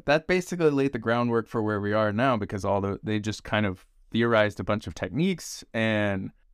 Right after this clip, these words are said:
eventually computers caught up so we could actually do it. Um, at the, I, that, that's, that's kind of, I don't know if it's kind of like the science of philosophy kind of thing, or, like, it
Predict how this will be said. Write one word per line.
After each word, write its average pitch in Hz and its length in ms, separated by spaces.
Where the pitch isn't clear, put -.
eventually 123 520
computers 110 540
caught 107 240
up 120 180
so 101 140
we 90 80
could 95 100
actually 92 320
do 107 280
it. 82 140
Um, 98 440
at 143 100
the, 113 300
I, 151 60
that, 160 340
that's, 147 340
that's 135 180
kind 151 220
of, - 260
I 160 60
don't 240 120
know 151 240
if 123 220
it's 131 260
kind 143 220
of 139 100
like 123 200
the 113 80
science 104 420
of 98 80
philosophy 92 640
kind 85 240
of - 100
thing, - 280
or, - 180
like, - 300
it - 160